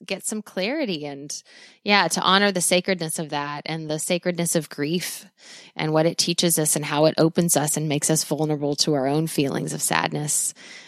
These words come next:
and the w-, the way that that connects us to the way that other people are suffering. You know, there's, there's so much there. And for me, that's the work that, that clergy and ministers and, and spiritual leaders should be doing, is to, to try to open up those spaces instead of,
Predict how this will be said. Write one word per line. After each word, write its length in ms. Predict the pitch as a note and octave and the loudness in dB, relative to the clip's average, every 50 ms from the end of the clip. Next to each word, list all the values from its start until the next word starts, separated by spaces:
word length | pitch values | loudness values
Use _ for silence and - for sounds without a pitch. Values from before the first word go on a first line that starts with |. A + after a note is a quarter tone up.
| - - | -8 -4
and 160 | D#3+ D#3 D#3 | -2 0 2
the 80 | D#3+ D#3 | 2 2
w-, 260 | - - D3+ C#3+ C#3 | 2 4 6 6 6
the 140 | - - D#3+ | 6 6 6
way 140 | D#3+ E3 E3+ | 6 6 6
that 160 | F3 D#3+ - | 6 4 2
that 220 | E3+ D#3+ D#3+ - | 2 2 2 0
connects 340 | - - E3 D#3+ D#3+ - - | -2 -2 0 2 2 4 4
us 180 | F3+ E3+ - - | 4 4 4 4
to 100 | F#3 E3+ | 4 4
the 100 | F#3 E3+ | 6 6
way 160 | D#3+ E3 F3 | 6 8 8
that 120 | F3 F3+ | 8 8
other 220 | F3+ G3+ - C#4 - | 8 8 6 6 2
people 340 | - - F3+ - A#2+ - | 2 -2 -2 -2 -2 -2
are 80 | - D3+ | -2 -2
suffering. 540 | - - D3+ D3+ - - C#3 C3+ C3 C#3 C3+ | 0 0 0 0 -2 -2 -4 -2 -2 -2 -2
You 140 | - F3 F3 | 0 0 2
know, 120 | E3+ E3+ | 2 4
there's, 300 | E3+ F3 F3+ F3 - - | 4 4 4 4 2 2
there's 240 | - - G3+ F#3+ - | 4 4 4 6 6
so 180 | - - A#3+ | 6 6 6
much 280 | B3+ B3+ A3 G3 - - | 6 6 6 4 4 4
there. 460 | - D#3 D#3 D#3 D#3 D#3 D3+ D3 D3+ - - - - - - - - - | 4 4 4 4 2 0 -4 -4 -6 -8 -12 -18 -18 -18 -18 -20 -10 -4
And 360 | - - D3+ D3+ D#3+ E3+ E3+ - - | -2 0 0 0 0 0 0 -2 -2
for 180 | - - F#3 | -2 0 2
me, 200 | F3 F3 F3 F3+ | 4 4 4 4
that's 280 | F3 F3 F3 F3 - - | 6 4 4 2 2 2
the 100 | - E3+ | 2 2
work 300 | D#3 D#3 D#3 D#3 - - | 4 4 2 2 2 2
that, 240 | - D#3 D3+ D3 - - | 2 2 2 0 -2 -4
that 220 | D#3+ - D3+ D3 - _ _ - | -2 -2 -2 -2 -4 _ _ -8
clergy 460 | - - D#3+ D3+ E3 D3+ F3 E3+ E3 | -2 2 2 4 4 4 2 2 2
and 140 | D#3 D3 D3 | 0 0 -2
ministers 600 | D3 D3+ D3+ - - - D3 C#3+ C#3+ C#3+ C#3+ - | -2 -2 0 0 0 0 2 2 2 0 0 -2
and, 340 | C3 C#3 C#3 C#3 C#3 - - - - - - - - - | -4 -4 -6 -6 -6 -8 -8 -10 -14 -20 -20 -20 -14 -8
and 240 | - - D3+ D3 D3 | -6 -4 -2 0 2
spiritual 480 | - - - D#3+ D#3 D3 - - D#3 | 2 4 4 4 4 4 4 0 0
leaders 300 | D3 C#3+ C#3+ C#3+ D3+ D3 | 0 0 0 0 0 0
should 200 | - - D3 C#3+ | 0 0 -2 -2
be 120 | - C#3+ C#3+ | -4 -4 -2
doing, 380 | - - D3+ C#3 C#3+ - - | -2 -2 -2 -2 -2 -2 -4
is 180 | - C#3+ - - | -4 -4 -4 -2
to, 180 | - - - - | -2 -2 -2 -2
to 140 | - - D#3 | -2 -2 -2
try 220 | - - D#3+ D3 | -2 0 0 0
to 100 | D3 C#3 - | 0 0 0
open 280 | - D#3+ E3+ - D#3+ D3 | 2 2 2 2 0 0
up 140 | D3 - - | -2 -2 -4
those 200 | - C#3+ C#3+ - | -4 -4 -2 -2
spaces 500 | - - C#3+ - - - B2+ C3 - - | -2 -2 -2 -2 -2 -4 -4 -4 -4 -4
instead 360 | C#3 C3+ - - - B2+ B2+ | -4 -4 -4 -4 -4 -2 -2
of, 300 | A#2 A2+ - - - - | -2 -4 -4 -8 -14 -18